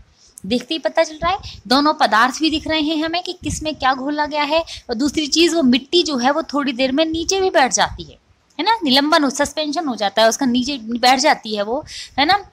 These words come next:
suspended हो जाती है। तो ऐसा विषमांगी मिश्रण जिसमें विलेय के कणों का आकार एक हज़ार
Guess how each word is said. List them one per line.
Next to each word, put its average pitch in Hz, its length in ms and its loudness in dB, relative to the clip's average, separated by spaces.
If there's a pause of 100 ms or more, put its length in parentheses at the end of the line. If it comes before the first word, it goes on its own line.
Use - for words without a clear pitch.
(140)
suspended 269 480 -2
हो 247 60 0
जाती 220 340 -2
है। 262 60 -2
तो 294 220 -10
ऐसा 247 340 4
विषमांगी 269 640 0
मिश्रण 185 380 -6 (560)
जिसमें 320 400 2
विलेय 262 460 2
के 320 200 -6
कणों 214 340 -4
का 214 160 -4
आकार 220 560 0 (120)
एक 349 420 0 (140)
हज़ार 214 540 2